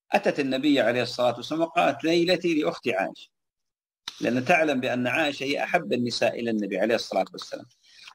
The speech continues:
فتنازلت عن نوبتها وحصتها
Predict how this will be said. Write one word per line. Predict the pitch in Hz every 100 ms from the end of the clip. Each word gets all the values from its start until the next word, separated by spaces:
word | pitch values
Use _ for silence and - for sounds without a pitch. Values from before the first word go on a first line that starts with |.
| _
فتنازلت | - 139 156 175 226 180 165 147 -
عن | 127 139
نوبتها | 139 131 165 165 123 120
وحصتها | 123 - 120 - 151 147 117 113